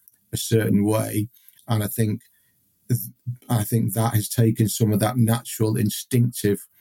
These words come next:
flair out of his mentality for the time being. I think it's a problem that'll be, that'll be corrected. City won't even see it as a problem because they're winning matches. No idea whether Jack Grealish sees it as a problem. No idea at all. I do know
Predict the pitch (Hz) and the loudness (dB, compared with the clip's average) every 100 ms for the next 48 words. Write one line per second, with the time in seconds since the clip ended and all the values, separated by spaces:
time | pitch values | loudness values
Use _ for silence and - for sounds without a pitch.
0 | - - - - 113 110 107 104 - _ | -20 -12 -6 2 2 2 0 -2 -6 _
1 | _ - _ _ _ _ 131 117 - 101 | _ -20 _ _ _ _ 0 0 2 2
2 | 101 - 117 110 104 113 110 101 110 101 | 2 2 2 4 4 2 2 2 0 -2
3 | - 110 101 - 107 98 98 110 101 95 | 0 0 0 -2 0 2 2 0 0 -2
4 | _ - - 147 131 135 123 123 120 120 | _ -12 -8 -4 -2 -2 -4 0 2 4
5 | 110 110 101 110 101 110 113 92 110 104 | 4 2 2 2 2 -2 -4 0 -2 0
6 | 101 110 120 - 95 - _ - - 135 | -2 -2 -4 -6 -6 -6 _ -14 -8 -4
7 | - 123 123 107 107 - 131 120 104 92 | 2 4 6 4 2 4 6 6 2 0
8 | 110 95 95 92 104 104 110 104 104 107 | 2 4 2 2 0 0 2 2 2 2
9 | 117 - 95 - _ - 151 123 95 123 | -2 -6 -8 -8 _ -2 2 2 4 4
10 | 120 98 98 107 - 113 110 - 95 92 | 4 4 0 -2 2 4 4 2 0 0
11 | 95 92 - 90 95 117 - _ - 120 | -4 -8 -2 -2 0 -4 -6 _ -2 2
12 | 113 104 107 104 - 117 117 95 _ - | 2 2 2 0 0 0 0 -2 _ -4
13 | 113 143 135 117 120 101 107 | -2 2 6 8 6 6 4